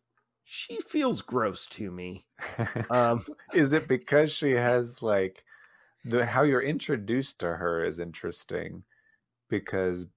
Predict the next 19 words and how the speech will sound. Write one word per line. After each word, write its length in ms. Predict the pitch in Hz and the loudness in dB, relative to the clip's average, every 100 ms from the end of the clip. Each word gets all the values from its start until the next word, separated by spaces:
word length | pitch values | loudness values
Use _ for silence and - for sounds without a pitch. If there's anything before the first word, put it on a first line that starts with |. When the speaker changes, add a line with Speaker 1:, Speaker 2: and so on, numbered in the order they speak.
| - | 2
Speaker 2:
Brennan 380 | 113 123 117 98 | 2 2 -2 -4
talks 340 | 98 98 92 | 0 0 -2
to 80 | - | -12
Brain 400 | 90 98 98 95 | -2 2 2 2
and 100 | 87 | -4
they 100 | 85 | -8
talk 300 | 82 87 - | -6 -6 -6
a 40 | 85 | -10
little 260 | 87 95 | -2 -2
bit 120 | 92 85 | 0 -2
about 300 | 80 82 - | 0 -2 -4
Kara 380 | 85 80 82 | -6 -4 -4
and 120 | 80 78 | -6 -8
how 180 | 82 78 | -8 -8
Brennan 360 | - 82 78 | -8 -6 -6
Speaker 1:
Yeah. 80 | 80 | -4
Speaker 2:
dated 160 | 82 80 | -4 -6
her 140 | 80 78 | -8 -8
before. 720 | 78 - 87 78 76 73 | -10 -8 -2 0 2 -2